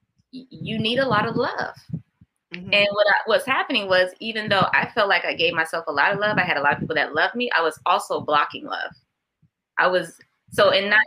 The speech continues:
Speaker 1: sharing, if I'm not sharing, that means I'm not being vulnerable enough to allow people to support me in the very way that I support every, people every day as an instructor and a coach. How fucking crazy is that, right? The very thing that I do that lights me up, I wasn't allowing other people to do that for me.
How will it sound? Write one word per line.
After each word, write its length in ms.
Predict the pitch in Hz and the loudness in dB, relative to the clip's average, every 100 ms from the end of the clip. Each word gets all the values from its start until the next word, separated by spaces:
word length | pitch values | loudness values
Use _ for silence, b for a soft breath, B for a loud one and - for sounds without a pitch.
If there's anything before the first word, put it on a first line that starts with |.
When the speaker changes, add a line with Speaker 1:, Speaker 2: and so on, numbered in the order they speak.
| - - | 0 -6
Speaker 1:
sharing, 360 | 262 208 190 | 0 2 2
if 100 | 190 190 | 0 0
I'm 160 | 185 196 | -2 0
not 200 | 226 - | 0 -2
sharing, 340 | - 240 196 | 0 2 2
that 100 | 180 | 0
means 140 | 180 | -4
I'm 120 | 175 175 | -6 -2
not 160 | 165 | -2
being 240 | 175 160 156 | -2 -4 -4
vulnerable 560 | 165 220 196 165 151 | -2 0 0 0 -2
enough 280 | 143 135 151 | -4 -4 -6
to 100 | 170 | -4
allow 280 | 139 151 175 | -2 0 0
people 320 | 196 - 170 | 0 -6 -6
to 120 | 160 170 | -10 -10
support 460 | - - 214 208 | -8 -4 -2 0
me 80 | 175 | -2
in 80 | 160 | -4
the 120 | 151 | -2
very 260 | 165 180 202 | 2 2 2
way 160 | 180 | 2
that 80 | 170 | 2
I 60 | 151 | 0
support 360 | - - 160 | 0 -4 -2
every, 160 | 170 160 | -2 -2
people 280 | 101 - 175 | -6 -10 -4
every 200 | 165 170 | -2 -2
day 160 | 175 156 | 0 0
as 100 | 160 | -2
an 80 | 156 | -4
instructor 400 | 156 170 160 170 | -4 -4 -2 -4
and 120 | 170 | -4
a 40 | |
coach. 340 | 262 - - - - - _ _ _ _ - | -6 -6 -6 -8 -12 -16 _ _ _ _ -4
How 140 | 247 | -2
fucking 220 | 247 220 | -2 -4
crazy 340 | 240 254 196 135 | -2 -2 -2 -6
is 100 | 135 | -2
that, 180 | 123 | 0
right? 260 | 123 180 220 - B | 0 0 -2 -12 B
The 280 | - - 190 175 | -4 0 0 2
very 360 | 214 285 311 | 2 2 0
thing 220 | - 285 | 0 0
that 100 | 254 | 2
I 160 | 247 240 | 2 2
do 140 | 208 185 | -2 -2
that 240 | 160 139 | 0 2
lights 380 | 160 226 - - | 2 0 -2 -4
me 240 | 262 269 - | -4 -2 2
up, 200 | 240 - - - - - - - - - - _ _ _ _ - - _ _ _ | 2 0 -4 -10 -12 -14 -10 -10 -10 -18 -20 _ _ _ _ -20 -20 _ _ _
I 100 | 196 | 0
wasn't 260 | 226 214 196 | 0 0 -2
allowing 360 | 180 170 180 180 | 2 2 2 -2
other 120 | 180 | -4
people 180 | 196 156 | -6 -8
to 80 | |
do 80 | 151 | -6
that 160 | 151 131 | -4 -4
for 80 | 147 | -6
me. 180 | 131 | -12